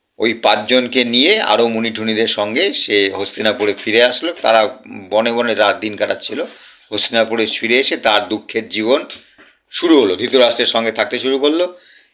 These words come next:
এবং দুঃখের জীবন শুরু হলো। পা-, কুন্তির আগাগোড়া জীবনই দুঃখের, কারণ কুন্তিকে,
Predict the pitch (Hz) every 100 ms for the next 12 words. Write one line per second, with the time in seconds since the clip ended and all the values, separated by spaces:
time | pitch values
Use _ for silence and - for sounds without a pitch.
0 | _ 101 110 107 113 - 135 123 135 147
1 | 147 151 165 180 180 - _ _ _ _
2 | - 104 101 - - 127 123 143 - 98
3 | 101 110 123 135 147 139 139 151 147 147
4 | 147 143 - 127 120 113 120 113 131 127
5 | 139 135